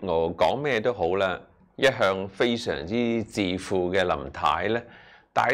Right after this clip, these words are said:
多數都唔會點樣理你㗎啦。即使呢啲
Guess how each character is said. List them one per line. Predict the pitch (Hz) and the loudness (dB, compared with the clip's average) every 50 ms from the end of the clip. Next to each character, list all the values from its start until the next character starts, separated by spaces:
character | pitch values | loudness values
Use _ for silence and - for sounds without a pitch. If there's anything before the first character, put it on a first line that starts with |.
| 143 | 2
多 | - 190 190 185 | 2 2 2 2
數 | 180 - 160 131 117 120 | 0 0 2 2 2 2
都 | 131 139 160 160 | 2 0 0 -2
唔 | 120 85 67 69 | -2 -4 -6 -6
會 | 69 80 80 87 92 85 | -2 0 0 0 0 0
點 | 95 92 | -2 -2
樣 | 98 107 107 95 | 0 0 0 0
理 | 76 76 73 | 0 -2 -2
你 | 71 69 67 | -4 -6 -6
㗎 | - 65 | -4 -2
啦。 | 67 69 76 80 - - - - - - - - _ _ | 0 0 0 0 -2 -10 -20 -20 -20 -20 -20 -20 _ _
即 | - - 208 - | 2 2 2 2
使 | - - - - 120 131 | 2 -6 -2 2 2 2
呢 | 143 160 170 | 2 2 0
啲 | 170 175 | 0 -2